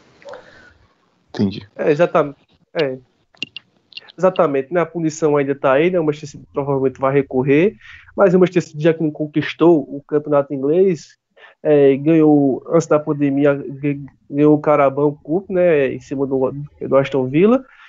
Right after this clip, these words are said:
Speaker 2: E vamos lá, né? Vamos ver a cena do, é, dos próximos capítulos do campeonato inglês, né? O Chelsea, Manchester United, Wolverhampton, Sheffield United, que é a sensação do campeonato inglês, né? O time que retornou muito bem.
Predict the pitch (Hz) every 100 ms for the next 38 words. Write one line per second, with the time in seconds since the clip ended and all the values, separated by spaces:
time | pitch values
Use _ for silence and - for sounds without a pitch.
0 | - _ - 220 214 160 143 202 170 135
1 | 147 156 165 156 151 147 147 151 151 143
2 | 147 139 139 139 143 139 123 143 - 135
3 | 135 139 135 131 135 131 147 170 165 175
4 | 147 135 156 151 - 143 - 143 139 139
5 | 147 143 135 135 135 147 147 - 143 -
6 | 135 127 147 - 143 139 143 139 127 -
7 | 147 160 135 _ - - - 143 156 147
8 | 139 135 131 131 151 156 151 151 139 139
9 | 147 143 135 139 160 - 135 147 175